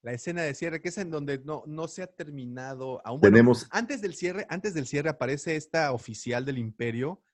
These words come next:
Speaker 1: hablando con el mecánico, eh, y ahí nos enteramos que el mecánico le puso un dispositivo de rastreo
Speaker 2: Claro.
Speaker 1: porque quieren encontrar al, al,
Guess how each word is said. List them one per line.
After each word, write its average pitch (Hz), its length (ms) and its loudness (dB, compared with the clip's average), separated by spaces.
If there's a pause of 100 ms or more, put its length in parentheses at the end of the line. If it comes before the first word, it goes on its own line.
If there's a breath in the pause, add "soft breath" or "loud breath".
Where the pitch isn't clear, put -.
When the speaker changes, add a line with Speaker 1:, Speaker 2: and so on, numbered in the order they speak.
(100)
Speaker 1:
hablando 143 680 -2
con 113 320 -4
el 107 480 -6
mecánico, 139 760 -6 (360)
eh, 107 220 -18
y 123 100 -6
ahí 127 160 -4
nos 139 180 -8
enteramos 127 440 -6
que 117 80 -8
el 110 60 -4
mecánico 123 460 -6
le 117 80 -6
puso 107 240 -12
un 135 120 -6
dispositivo 120 720 -10
de 120 100 -6
rastreo 117 640 -6
Speaker 2:
Claro. 87 360 2
Speaker 1:
porque - 280 -12
quieren 120 240 -4
encontrar 107 460 -8
al, 107 220 -8
al, 104 320 -10